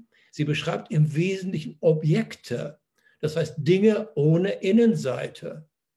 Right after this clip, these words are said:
Und die Dinge ohne Innenseite lassen sich wunderbar mathematisieren, was auch geschieht.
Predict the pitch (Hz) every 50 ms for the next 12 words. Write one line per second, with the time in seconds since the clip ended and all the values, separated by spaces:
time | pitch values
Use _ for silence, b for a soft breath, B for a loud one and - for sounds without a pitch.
0 | _ _ _ - - 113 160 156 120 117 143 190 202 220 240 220 - - - 156
1 | 165 190 202 208 - - - 185 226 240 220 175 156 151 147 143 151 165 160 -
2 | - 220 233 - B B B B B 147 139 135 160 151 127 - 131 135 185 226
3 | 233 233 226 202 160 151 143 151 165 165 156 139 143 147 143 156 139 127 127 135
4 | - - 151 123 110 110 127 147 151 160 156 151 143 135 117 110 151 156 156 -
5 | b b b b 131 131 127 - - - - - - 156 151 - - - 226 175
6 | 156 156 151 - -